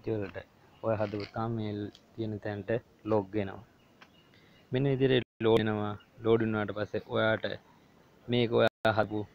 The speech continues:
ලස්සන තම්බ්නේල් එක මෙතන අප්ලෝඩ් කරන්න. මොකද මම මේ වීඩියෝ එකට තම්බ්නේල් එකක් අප්ලෝඩ් හැදුවේ නෑ. ඔයාට පෙන්වන්න නිසා ඔයා මේක සිලෙක්ට් කරා නම් මේක සිලෙක්ට් කරාට පස්සේ මෙතනින් ලස්සනට ඔයාගේ වීඩියෝ එකට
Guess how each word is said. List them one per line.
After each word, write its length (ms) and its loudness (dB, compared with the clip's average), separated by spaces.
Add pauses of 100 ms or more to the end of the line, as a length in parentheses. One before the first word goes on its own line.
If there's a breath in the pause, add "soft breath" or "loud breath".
(360)
ලස්සන 320 -4
තම්බ්නේල් 460 -4
එක 100 -8
මෙතන 340 -8
අප්ලෝඩ් 380 -6
කරන්න. 340 -8
මොකද 220 0
මම 200 0
මේ 120 -2
වීඩියෝ 280 -2
එකට 100 -10
තම්බ්නේල් 400 -6
එකක් 160 -6 (100)
අප්ලෝඩ් 320 -8 (460 loud breath)
හැදුවේ 360 4
නෑ. 200 -2 (320)
ඔයාට 280 4
පෙන්වන්න 360 0
නිසා 240 -4
ඔයා 220 2
මේක 300 -2
සිලෙක්ට් 360 0
කරා 240 0
නම් 160 -6 (1000)
මේක 260 2 (260)
සිලෙක්ට් 380 2
කරාට 260 2
පස්සේ 340 -4 (220)
මෙතනින් 380 -2
ලස්සනට 500 0 (540)
ඔයාගේ 360 6
වීඩියෝ 640 -4
එකට 160 -6